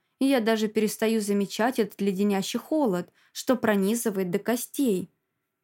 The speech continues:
Надо было не играть в джентльмена, а забрать к чертям свою толстовку. Сейчас бы она мне пригодилась. Член пульсирует, снова наливаясь кровью.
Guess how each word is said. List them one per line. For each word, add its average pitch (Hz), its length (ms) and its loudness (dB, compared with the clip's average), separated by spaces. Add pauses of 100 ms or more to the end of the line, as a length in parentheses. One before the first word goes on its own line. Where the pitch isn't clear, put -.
(400)
Надо 269 360 4
было 233 240 2
не 214 200 2
играть 220 320 2
в - 40 -6
джентльмена, 202 760 2 (160)
а 277 120 4
забрать 233 500 2
к - 40 -16
чертям 220 480 2
свою 214 280 0
толстовку. - 840 0 (400)
Сейчас 220 560 0
бы 247 120 4
она 208 180 2
мне 190 140 2
пригодилась. 226 920 0 (880)
Член 285 380 2
пульсирует, 240 800 0
снова 254 360 0
наливаясь 202 540 2
кровью. 208 600 -2